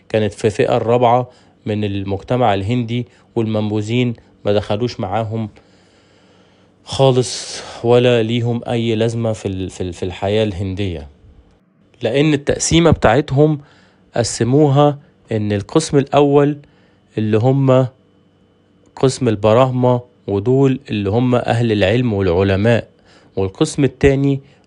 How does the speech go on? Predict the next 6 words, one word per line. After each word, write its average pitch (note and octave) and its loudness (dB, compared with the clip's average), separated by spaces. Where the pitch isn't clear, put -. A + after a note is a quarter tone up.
هو B2 4
في - -10
الحكم B2+ -2
والسلطان B2 0
وأعمال A#2 0
الحرب، B2 0